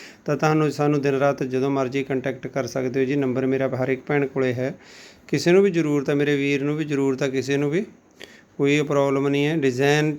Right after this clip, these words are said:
ਕੋਈ ਵੀ ਹੋਵੇ, ਅਗਰ ਲਾਉਣਾ ਤੁਸੀਂ ਨੇ ਸਿਕਸ ਹੈੱਡ ਮਸ਼ੀਨ ਦੇ ਉੱਤੇ ਛੇ ਘੇਰੇ ਬਣਾਉਣੇ ਨੇ, ਤਾਂ ਕਦੇ ਵੀ ਮੈਨੂੰ ਕੰਟੈਕਟ ਕਰ ਸਕਦੇ ਹੋ ਔਰ ਮੈਥੋਂ ਡਿਜ਼ਾਈਨ ਨੂੰ ਨੱਬੇ ਡਿਗਰੀ ਘੁਮਾ ਕੇ ਇਹ ਚਲਾਉਣਾ ਪੈਂਦਾ ਥੋੜ੍ਹਾ ਜਿਹਾ। ਕੰਪਿਊਟਰ ਦੇ ਵਿੱਚ ਪਹਿਲਾਂ ਐਡਜਸਟਮੈਂਟ ਕਰਨੀ ਪੈਂਦੀ ਹੈ ਡਿਜ਼ਾਈਨ ਦੀ,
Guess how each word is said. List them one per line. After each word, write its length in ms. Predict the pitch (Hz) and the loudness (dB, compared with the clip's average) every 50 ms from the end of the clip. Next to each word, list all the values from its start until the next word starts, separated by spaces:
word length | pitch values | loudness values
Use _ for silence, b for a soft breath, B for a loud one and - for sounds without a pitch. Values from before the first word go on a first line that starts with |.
| - - | -6 -4
ਕੋਈ 180 | 147 147 147 147 | 0 0 2 4
ਵੀ 140 | 156 175 | 4 4
ਹੋਵੇ, 400 | 170 151 156 147 156 156 165 170 165 - _ - - 139 | 2 2 2 0 2 2 0 0 -4 -12 _ -12 -8 -6
ਅਗਰ 200 | 127 123 143 139 | -2 -2 -2 -2
ਲਾਉਣਾ 340 | 147 143 131 123 120 127 139 | 0 0 0 0 0 -2 -2
ਤੁਸੀਂ 260 | 135 - 135 - 147 | -2 -4 -4 -2 0
ਨੇ 100 | 143 143 | 0 0
ਸਿਕਸ 260 | 131 - 143 135 - - | 0 -2 -4 -6 -4 -4
ਹੈੱਡ 300 | 131 135 139 135 131 147 143 139 143 143 139 | -2 -2 -2 -2 0 0 0 2 0 0 0
ਮਸ਼ੀਨ 360 | 139 135 127 - 147 143 139 | -2 -4 -2 -2 0 0 0
ਦੇ 80 | 135 139 | 0 -2
ਉੱਤੇ 200 | 131 131 147 131 | -2 -2 -2 -2
ਛੇ 420 | 120 - - 131 131 131 135 131 131 - | -2 -2 0 0 2 2 2 0 -2 -2
ਘੇਰੇ 180 | 165 143 139 139 | 0 2 2 2
ਬਣਾਉਣੇ 420 | 135 131 127 120 117 117 135 135 | 0 0 -2 -2 -2 -2 0 0
ਨੇ, 180 | 143 151 156 151 151 B B B B B B - | 0 0 0 -2 -4 B B B B B B -2
ਤਾਂ 100 | 151 143 | -2 -2
ਕਦੇ 300 | 143 - 131 127 139 143 | 0 0 0 2 2 2
ਵੀ 80 | 151 | 2
ਮੈਨੂੰ 240 | 156 156 151 151 147 | 0 0 0 0 -2
ਕੰਟੈਕਟ 400 | - 143 131 120 135 123 120 - | -2 -2 -2 -2 -2 -4 -4 -6
ਕਰ 180 | 123 135 135 120 | -4 -2 -2 -2
ਸਕਦੇ 360 | 117 120 135 135 135 131 143 | -2 -2 -2 -2 -2 0 -2
ਹੋ 120 | 147 175 196 B B B B B B B - | -4 -4 -6 B B B B B B B -2
ਔਰ 140 | 143 139 | 0 2
ਮੈਥੋਂ 300 | 135 139 143 135 - 147 | 2 2 2 0 0 -2
ਡਿਜ਼ਾਈਨ 380 | 139 135 135 127 131 131 135 135 | 0 2 2 2 2 2 2 2
ਨੂੰ 240 | 135 139 143 175 - - - B B B B _ - | 0 0 0 -2 -4 -6 -14 B B B B _ -4
ਨੱਬੇ 260 | 143 139 135 131 147 | -2 -2 0 0 0
ਡਿਗਰੀ 300 | 151 151 147 156 156 156 147 | 0 0 0 0 0 -2 0
ਘੁਮਾ 280 | 165 160 160 160 147 131 | 0 0 2 2 0 -2
ਕੇ 260 | 123 - 147 175 202 196 - - | -2 -4 -4 -4 -4 -8 -10 -6
ਇਹ 260 | 143 131 131 147 156 | -6 -4 -4 -4 -4
ਚਲਾਉਣਾ 360 | 160 - 135 131 123 120 123 | -4 -4 -2 -2 0 -2 -2
ਪੈਂਦਾ 280 | 120 131 127 123 120 127 | -2 -2 -2 -2 -2 -2
ਥੋੜ੍ਹਾ 280 | 123 131 131 127 131 | -2 -2 -2 -2 0
ਜਿਹਾ। 200 | 131 135 151 185 226 - - - | 0 0 -2 -2 -4 -8 -14 -6
ਕੰਪਿਊਟਰ 380 | - 143 127 135 135 131 139 147 | -4 -4 0 0 0 -2 0 -2
ਦੇ 100 | 147 151 | -2 -2
ਵਿੱਚ 180 | 147 147 139 - | -2 -2 -4 -4
ਪਹਿਲਾਂ 260 | 135 143 139 151 151 | -2 0 0 0 0
ਐਡਜਸਟਮੈਂਟ 600 | 156 - 147 131 127 127 123 - 151 147 147 143 | -2 -2 -2 0 0 0 -2 -2 -2 -2 -2 -2
ਕਰਨੀ 340 | 160 - 123 113 117 117 117 | -2 -2 0 0 0 0 -2
ਪੈਂਦੀ 240 | 117 127 127 127 135 | 0 0 2 2 2
ਹੈ 40 | 135 | 2
ਡਿਜ਼ਾਈਨ 400 | 127 135 123 131 135 135 135 135 | 0 0 0 0 0 0 0 -2
ਦੀ, 120 | 156 214 | -2 -4